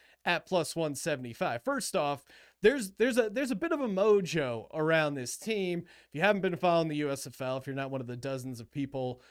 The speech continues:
uh, watching the league, uh, their quarterback, Brian Scott, uh, got knocked out for the season. They bring in this other guy, Case Cookus. And let's be honest, the last time a backup quarterback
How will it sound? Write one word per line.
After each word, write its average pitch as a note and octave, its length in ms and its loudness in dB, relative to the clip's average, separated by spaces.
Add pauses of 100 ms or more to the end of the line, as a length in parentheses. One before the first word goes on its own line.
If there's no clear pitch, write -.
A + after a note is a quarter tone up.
(200)
uh, C3 140 -4
watching C#3+ 500 -2
the B2+ 80 -6
league, C#3+ 580 2 (400)
uh, C#3+ 60 -10
their C#3+ 140 -2
quarterback, F#3+ 560 4
Brian D3+ 260 -2
Scott, F#3+ 580 0
uh, C3+ 200 -2
got D#3+ 260 0
knocked D#3 240 -4
out C#3 160 -2
for C3+ 60 -12
the A#2+ 100 -10
season. E3 460 -4
They C#3 80 -4
bring C3 180 -6
in B2+ 60 -6
this A#2+ 160 -8
other D#3 140 -4
guy, C#3+ 120 -4
Case D3 300 -6
Cookus. D3 540 -4 (440)
And C#3 560 0 (680)
let's F#3+ 220 4
be F3+ 140 4
honest, E3 320 2
the D#3+ 60 -4
last G3 260 2
time F#3+ 160 4
a E3 80 -2
backup D#3 400 -4
quarterback D3+ 480 -2